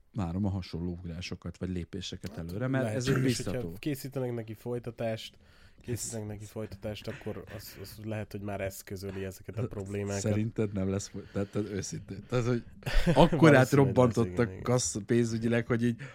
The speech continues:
Speaker 1: még a Warnernál is azt mondta, hogy ember, hát, ez, hát, hát nem, hogy nem
Speaker 2: <laughs>
Speaker 1: számítottunk, tudod, hogy így mi, milyen nap van ma, tudod. Elképesztő.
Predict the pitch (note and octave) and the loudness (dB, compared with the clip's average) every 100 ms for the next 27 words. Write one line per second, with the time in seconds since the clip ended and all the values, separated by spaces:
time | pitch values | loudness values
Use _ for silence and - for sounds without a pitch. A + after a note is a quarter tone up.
0 | - A2 A2+ A2+ A#2 A#2+ C#3 B2 F#2 F2 | -6 0 2 2 0 2 4 6 4 -2
1 | F2 F2+ F#2 F#2+ E2+ F2+ E2+ F#2 F#2 F#2 | -4 -4 -4 -4 -6 -6 -4 -4 -2 -2
2 | F#2 F#2+ F#2 F#2+ - - - A2+ - A#2 | -2 -2 -2 -6 -6 -6 -6 -8 -8 -8
3 | - - G#2+ G2 C#3 A2+ G#2 A2 C3 - | -10 -8 -6 -2 0 0 -2 -2 0 0
4 | A2 A2 G#2+ A#2 G2 G#2+ - F#2+ G#2 - | 0 -2 -4 -4 -4 -6 -6 -8 -8 -12
5 | _ - B2 G#2+ F#2+ F2 F2 - F#2 F2 | _ -2 0 0 -2 -4 -8 -8 -8 -8
6 | F2+ - E2+ E2+ - - - - - - | -8 -8 -10 -12 -16 -20 -20 -20 -20 -20
7 | - A#2 G2 C3 - - G#2 - | -8 -4 -4 -6 -10 -14 -18 -18